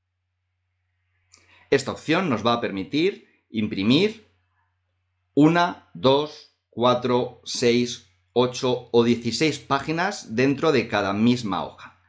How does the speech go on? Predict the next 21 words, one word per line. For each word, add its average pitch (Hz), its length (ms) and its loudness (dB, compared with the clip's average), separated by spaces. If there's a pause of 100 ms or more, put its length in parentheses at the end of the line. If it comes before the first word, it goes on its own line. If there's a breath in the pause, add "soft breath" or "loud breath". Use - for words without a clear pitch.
(320 soft breath)
Algo 120 280 0
parecido 135 520 -4
a - 80 -2
cuando 101 240 -6
queremos 104 400 -8
imprimir, 107 560 -4
por 90 120 -6
ejemplo, 127 540 0
diapositivas. 98 840 -6 (200 loud breath)
Aparecerán 107 600 -4
en 90 80 -4
el 92 80 -4
mismo 110 300 -2
folio 180 580 0
dos 120 280 -2
páginas, 143 800 -4
cuatro, 120 460 -4
seis, 107 560 -4
ocho 127 400 -4
o 92 80 -2
dieciséis, 139 760 -2